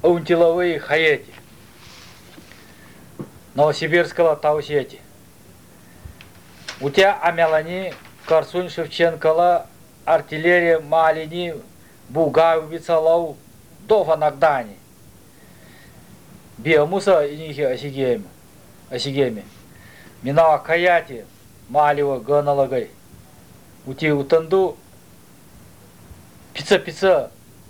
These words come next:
туланани, гаубица, нидигада. Битана туланами уихи. Тингмагими салатиги дилиди тунгалами.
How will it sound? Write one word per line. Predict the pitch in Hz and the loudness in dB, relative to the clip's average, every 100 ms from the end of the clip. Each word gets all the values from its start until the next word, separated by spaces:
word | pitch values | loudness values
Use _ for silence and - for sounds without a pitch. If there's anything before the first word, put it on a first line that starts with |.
| - | -16
туланани, | - 156 160 165 156 135 107 - - - - - - - - - - - - - - - - | -2 2 2 2 0 -2 -14 -18 -20 -20 -20 -20 -20 -20 -20 -20 -20 -20 -20 -20 -20 -20 -2
гаубица, | 147 151 139 143 - 139 120 - - - - - - - - - - - - - | 2 2 0 -8 -4 -4 -4 -16 -20 -20 -20 -20 -20 -20 -20 -20 -20 -20 -20 -10
нидигада. | 143 147 147 147 135 107 - - - - - - - - - - - - - - | -6 -4 0 2 2 -2 -16 -20 -20 -20 -20 -20 -20 -20 -20 -20 -20 -20 -20 -8
Битана | 156 160 185 196 185 | -4 0 2 2 0
туланами | - 165 180 185 180 165 | -2 0 0 2 0 0
уихи. | 151 156 143 - 107 - - - - - - - - - - - - - - | -6 -10 -12 -14 -20 -20 -20 -20 -20 -20 -20 -20 -20 -20 -20 -20 -20 -20 -4
Тингмагими | 180 180 180 156 175 196 190 170 - - | -2 2 0 0 -4 -2 -4 -6 -14 -20
салатиги | - 160 160 156 151 175 160 131 - - - | -2 2 2 0 -6 -2 -2 -4 -16 -20 -16
дилиди | - 151 160 143 151 - - - - - - - | -6 -4 -2 -2 -4 -4 -16 -20 -20 -20 -20 -16
тунгалами. | - 147 151 143 135 120 | -6 0 2 2 0 -4